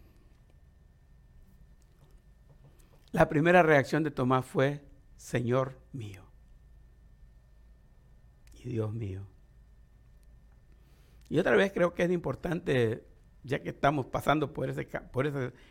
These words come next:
etapa ahorita, ¿no? <laughs> Conocer a Cristo como Salvador es fácil.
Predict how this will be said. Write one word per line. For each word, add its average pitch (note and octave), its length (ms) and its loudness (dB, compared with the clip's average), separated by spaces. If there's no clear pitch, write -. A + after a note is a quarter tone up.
etapa E3 400 4
ahorita, C3+ 440 2
¿no? E3+ 380 -2
<laughs> B2 260 -8
Conocer D#3 420 2
a - 80 2
Cristo F#3+ 340 -4
como C3 220 -4
Salvador C3 540 2
es F3+ 80 -8
fácil. - 440 -10